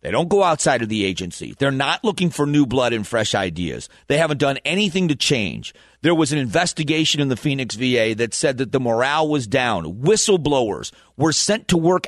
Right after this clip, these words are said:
out of the basement. They were tried, their careers where they attempted to ruin the careers of these people. My question for all of us, forget the politicians in Washington for just a moment.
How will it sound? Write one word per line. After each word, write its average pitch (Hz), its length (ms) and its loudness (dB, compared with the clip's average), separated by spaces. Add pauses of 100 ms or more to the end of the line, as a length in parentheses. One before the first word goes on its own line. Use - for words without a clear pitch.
out 170 260 0
of 143 240 0
the 143 140 2
basement. 147 840 0 (460)
They 160 240 2
were 160 140 2
tried, 175 540 0
their 156 120 2
careers 165 560 0
where 160 140 2
they 147 140 0
attempted 160 420 -2
to 143 60 2
ruin 156 280 2
the 151 80 0
careers 160 480 2
of 123 140 -2
these 92 200 -6
people. - 460 -8 (1000)
My 147 180 0
question 175 580 -2
for 113 300 -2
all 131 300 2
of 92 100 -2
us, - 400 -8 (640)
forget 175 260 0
the 156 80 2
politicians 110 680 -2
in 95 140 -6
Washington 98 480 -4
for 92 120 -10
just 104 220 -6
a - 40 -4
moment. 90 400 -4